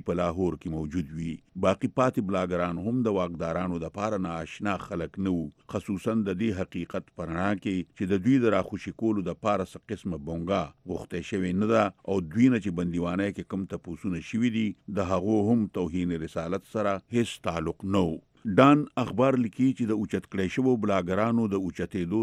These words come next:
د جواز پیدا کولو دپاره دوی باندې مجبورن یا د بهانې دپاره د توهین رسالت تور پورې کړی شو، ځکه چې اول خو په دوی باندې د توهین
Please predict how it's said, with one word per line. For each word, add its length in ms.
د 140
جواز 440
پیدا 240
کولو 240
دپاره 380
دوی 200
باندې 260
مجبورن 580
یا 160
د 180
بهانې 400
دپاره 400
د 100
توهین 500
رسالت 420
تور 240
پورې 300
کړی 240
شو، 160
ځکه 260
چې 260
اول 240
خو 160
په 160
دوی 220
باندې 420
د 140
توهین 360